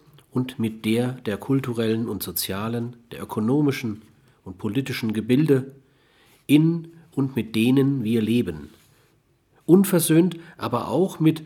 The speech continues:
unserer eigenen Grenzhaftigkeit und schließlich unversöhnt mit uns selbst. Der Grund dieser Unversöhntheit ist die Nichtidentität von Wesen und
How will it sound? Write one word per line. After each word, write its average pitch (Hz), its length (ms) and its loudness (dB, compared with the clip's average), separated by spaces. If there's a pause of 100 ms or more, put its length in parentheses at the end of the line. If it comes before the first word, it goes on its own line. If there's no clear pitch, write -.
(120)
unserer 143 440 -2
eigenen 151 440 2
Grenzhaftigkeit 95 1300 -4
und 110 140 -6
schließlich 160 680 -2 (680)
unversöhnt 131 840 0
mit 110 180 -4
uns 98 440 -6
selbst. - 560 -10 (1040)
Der 113 100 -2
Grund 147 540 4 (420)
dieser 127 240 0
Unversöhntheit 123 840 0 (280)
ist 139 280 -2
die 147 240 2 (140)
Nichtidentität 98 1400 -2 (400)
von 98 340 -6
Wesen 143 560 0
und 127 280 -6